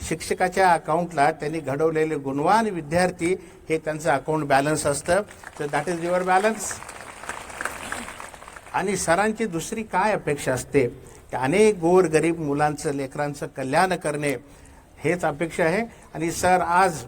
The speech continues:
भारतामध्ये स्त्री शिक्षण आता खूप वाढलंय, पण या शाळेचं आगळं वेगळं की सर मला सांगत होते बीओ साहेब की महाराष्ट्रातली सर्वोत्तम शाळा आहे, सोळाशे विद्यार्थी, विद्यार्थिनी आहेत आणि एवढे उपक्रम तुम्ही राबवता.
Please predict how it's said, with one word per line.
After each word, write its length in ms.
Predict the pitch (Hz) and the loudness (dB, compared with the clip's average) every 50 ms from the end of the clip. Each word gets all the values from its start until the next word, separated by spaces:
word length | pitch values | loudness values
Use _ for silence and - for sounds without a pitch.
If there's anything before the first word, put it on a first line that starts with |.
| - 123 | -12 -10
भारतामध्ये 640 | 127 127 - - - 175 170 165 165 156 160 156 | -8 -8 -6 -2 0 0 0 0 -2 -4 -4 -6
स्त्री 320 | 143 - - 175 175 185 | -6 -6 -6 -2 -2 -2
शिक्षण 440 | 180 - 175 160 - - 185 175 175 | -2 -2 -6 -10 -6 -4 -4 -2 -2
आता 180 | 165 165 - 185 175 - | -4 -4 -4 -8 -8 -4
खूप 200 | - 214 226 - | -4 -4 -2 2
वाढलंय, 380 | 214 202 196 185 185 180 170 151 - - - - - - - - - _ - | 4 4 4 4 2 0 0 0 -2 -8 -20 -20 -20 -20 -20 -20 -20 _ -8
पण 120 | 151 151 | -8 -6
या 240 | 147 135 156 180 214 220 | -4 0 2 4 4 2
शाळेचं 420 | 214 - 190 190 202 202 185 190 180 | 2 2 2 2 2 0 -2 0 0
आगळं 300 | 160 151 160 180 185 185 | 0 0 0 2 0 2
वेगळं 320 | 175 170 160 170 170 170 | 2 0 0 2 0 0
की 160 | 160 - - | 0 -2 -6
सर 280 | 143 - - 170 170 170 | -8 0 4 4 4 4
मला 240 | 165 170 170 165 156 | 6 4 6 4 4
सांगत 380 | 160 160 156 156 165 175 170 156 | 2 2 0 2 2 0 2 0
होते 220 | 160 156 160 156 | -2 0 0 -2
बीओ 280 | 151 151 151 151 165 160 | -2 -2 0 2 2 2
साहेब 260 | 156 - 156 147 131 - - - - - - - _ - - | 2 2 0 0 0 -2 -8 -20 -20 -20 -20 -20 _ -14 -10
की 60 | 156 | -6
महाराष्ट्रातली 680 | 147 135 135 143 156 156 156 - 165 147 143 151 156 147 | -4 -2 -2 2 0 0 0 0 -6 -6 -6 -6 -8 -8
सर्वोत्तम 520 | 139 - 139 147 156 156 - 156 156 151 | -6 -6 -4 -4 -4 -4 -2 -4 -6 -4
शाळा 300 | 139 - 147 147 151 151 | -4 -2 0 2 4 4
आहे, 320 | 151 147 131 135 143 143 123 - - - - - - - - - | 4 4 4 2 0 0 -2 -4 -12 -20 -20 -20 -20 -20 -14 -8
सोळाशे 420 | 120 127 139 160 175 170 - 170 | -4 0 2 2 2 0 -2 -6
विद्यार्थी, 680 | 160 151 139 139 151 156 156 143 131 - - 160 165 - 123 | -6 -6 -6 -2 0 0 0 0 -4 -10 -6 -6 -6 -6 -6
विद्यार्थिनी 720 | 127 143 143 165 190 208 214 208 - - 185 185 180 180 | -10 -8 -4 0 2 2 2 0 0 -4 -2 -2 0 0
आहेत 340 | 170 156 151 170 165 147 - - - - - - - - - - - - | 0 2 2 2 2 2 0 -6 -20 -20 -20 -20 -20 -20 -20 -20 -20 -12
आणि 220 | 139 135 143 151 | -8 -8 -6 -4
एवढे 260 | 135 117 117 139 185 214 | -4 -2 -2 2 4 4
उपक्रम 520 | 214 196 185 190 180 175 175 175 175 170 | 4 4 4 0 -2 0 2 0 0 0
तुम्ही 260 | 156 - 160 156 160 160 | -2 -4 -4 -2 -2 0
राबवता. 540 | 151 139 135 135 143 143 143 147 147 123 | 2 0 0 2 0 -2 2 2 0 0